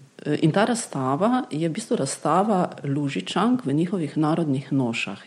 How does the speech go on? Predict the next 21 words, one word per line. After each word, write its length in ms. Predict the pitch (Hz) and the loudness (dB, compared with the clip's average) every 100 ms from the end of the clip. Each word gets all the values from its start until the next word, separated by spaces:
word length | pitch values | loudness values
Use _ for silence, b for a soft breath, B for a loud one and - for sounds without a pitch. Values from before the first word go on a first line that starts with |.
| - | -2
In 100 | 143 | 0
je 80 | 147 | 0
tako 240 | 135 240 | 0 0
prevzet 520 | 233 214 143 175 190 | 4 4 4 0 2
nad 180 | 123 113 | -2 -2
to 100 | 151 | -4
razstavo, 600 | 156 151 - 120 123 185 | -2 -4 -8 -4 -2 -2
da 100 | 190 | -4
se 160 | 151 139 | -4 -4
odloči, 500 | 127 135 190 - 302 B B B B | -2 -2 -2 -4 -6 B B B B
da 180 | 156 175 | -2 2
enkrat 200 | 185 190 | 2 0
v 40 | - | -4
prihodnje 420 | 135 151 170 190 | -6 0 2 2
bo 120 | 139 | 2
pa 120 | 131 | 0
on 140 | 143 156 | 0 0
tudi 200 | 180 143 | 0 -2
nekaj 180 | 143 - | -2 -6
podobnega 480 | 123 123 135 117 | -4 0 0 0
naredil. 400 | 117 117 - 110 | -4 -4 -6 -8